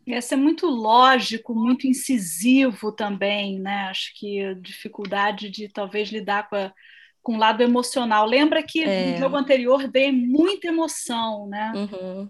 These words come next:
Speaker 1: E esse cavaleiro de espadas pode ser uma reação a essa emoção em excesso, e essa reação talvez não seja muito boa.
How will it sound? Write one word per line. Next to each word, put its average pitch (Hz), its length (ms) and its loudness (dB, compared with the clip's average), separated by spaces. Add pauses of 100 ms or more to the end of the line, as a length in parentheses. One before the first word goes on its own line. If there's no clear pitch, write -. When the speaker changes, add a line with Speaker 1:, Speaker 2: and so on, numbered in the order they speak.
(140)
Speaker 1:
E 214 80 -4
esse 233 220 -4
cavaleiro 254 460 0
de 240 100 -6
espadas 240 400 0
pode 262 240 -4
ser - 80 -6
uma 269 140 2
reação 262 760 0
a 226 120 0
essa 220 260 -8
emoção 220 500 -8
em 226 120 -6
excesso, 190 720 -10
e 190 80 -10
essa 196 220 -12
reação 220 500 -8
talvez 226 320 -10
não 233 140 -8
seja 214 420 -8
muito 226 320 -8
boa. 196 480 -10